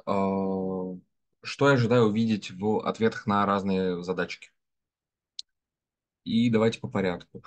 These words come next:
А, кстати, э, чё, как вам контрольная? Чё, как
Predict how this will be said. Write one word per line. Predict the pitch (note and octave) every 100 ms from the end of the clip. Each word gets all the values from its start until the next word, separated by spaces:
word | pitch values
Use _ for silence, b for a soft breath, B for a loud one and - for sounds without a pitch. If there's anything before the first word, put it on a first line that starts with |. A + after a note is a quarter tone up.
| B
А, | A#2
кстати, | A2+ - B2 A2
э, | F#2+ - G#2 G2+ G2 F#2+ E2+ - -
чё, | B2+
как | B2+ B2+
вам | A#2
контрольная? | G#2 G2+ A#2 A#2 G#2 F#2+ F#2 F#2 F2 E2+ - _ _ _
Чё, | - A2+ G#2
как | A2+ G#2+